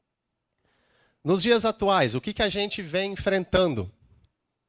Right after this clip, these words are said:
Provavelmente vocês já ouviram falar em Big Data ou revolução dos dados. A cada dois anos, o volume de dados que nós,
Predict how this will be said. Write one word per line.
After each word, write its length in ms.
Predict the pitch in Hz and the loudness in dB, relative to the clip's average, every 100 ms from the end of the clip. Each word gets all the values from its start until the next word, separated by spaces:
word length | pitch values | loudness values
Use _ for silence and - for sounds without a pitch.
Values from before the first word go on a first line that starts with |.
| _ _ _ _ _ _ _ _ _ _ _ _ _ _ _ | _ _ _ _ _ _ _ _ _ _ _ _ _ _ _
Provavelmente 640 | 165 220 214 202 190 202 196 | 2 4 4 2 0 -2 -2
vocês 320 | 190 196 185 | -2 -2 -2
já 100 | 196 | -4
ouviram 320 | 165 185 185 | -4 -4 -4
falar 520 | - 160 160 110 - _ _ _ _ _ 123 | -2 0 0 -2 -8 _ _ _ _ _ -6
em 140 | 143 | -4
Big 320 | 147 185 175 | -2 -2 -4
Data 500 | 151 160 180 - 190 | -2 -2 -2 -6 -6
ou 180 | - 185 | 0 0
revolução 640 | 185 165 180 170 180 180 | 2 0 -2 -2 -2 -2
dos 200 | 160 147 | -2 -4
dados. 560 | 117 139 127 101 - - _ _ _ _ _ _ _ _ _ _ _ _ _ _ | 2 4 4 0 -8 -16 _ _ _ _ _ _ _ _ _ _ _ _ _ _
A 120 | 151 165 | -2 0
cada 280 | 214 208 | 2 2
dois 360 | 185 226 202 131 | 4 4 4 2
anos, 480 | 196 196 113 - - _ _ _ _ _ - | 2 2 -2 -6 -14 _ _ _ _ _ -2
o 100 | 147 | -2
volume 400 | 165 165 185 202 | 4 4 4 0
de 120 | 175 | -6
dados 380 | 151 170 185 170 | -2 0 0 -4
que 300 | - 160 - | -4 -4 -4
nós, 540 | 135 170 202 190 - | -2 2 2 0 -6